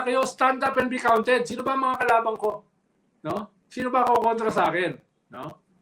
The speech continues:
Yun yung pwede niyang gawin. Para ma-, medyo mag-hesitate, magdalawang isip. No? Baka mismo yung presidente na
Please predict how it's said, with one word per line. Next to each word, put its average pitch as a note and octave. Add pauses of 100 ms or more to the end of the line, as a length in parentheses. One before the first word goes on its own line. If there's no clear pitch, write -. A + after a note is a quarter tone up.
(220)
Yun G#3+
yung A#3+
pwede G#3+
niyang G#3
gawin. E3
Para A#3+
ma-, C4+
medyo A#3+
mag-hesitate, G#3
magdalawang F3
isip. D3 (640)
No? C#3 (560)
Baka E3+
mismo A#3+
yung A#3+
presidente A3
na F3+